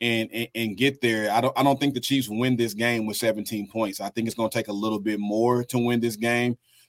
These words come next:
just 'cause the type of offense that they're facing on the other side of the field. But I think if they can just find a way to execute, and I, honestly, even in the second half, if that can turn into two or three field goals and, you know, down there just to keep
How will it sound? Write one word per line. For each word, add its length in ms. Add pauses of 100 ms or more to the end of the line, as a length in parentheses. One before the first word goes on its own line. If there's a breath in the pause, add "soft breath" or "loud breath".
just 160
'cause 160
the 60
type 240
of 100
offense 360
that 180
they're 120
facing 380
on 80
the 80
other 240
side 240
of 80
the 60
field. 500 (340)
But 300 (400)
I 80
think 220
if 80
they 100
can 120
just 140
find 200
a 60
way 260
to 220
execute, 520 (100)
and 160
I, 200 (100)
honestly, 380
even 240
in 80
the 60
second 300
half, 280
if 100
that 160
can 100
turn 220
into 480 (220)
two 100
or 100
three 200
field 280
goals 320
and, 220 (100)
you 140
know, 180
down 280
there 160
just 160
to 60
keep 260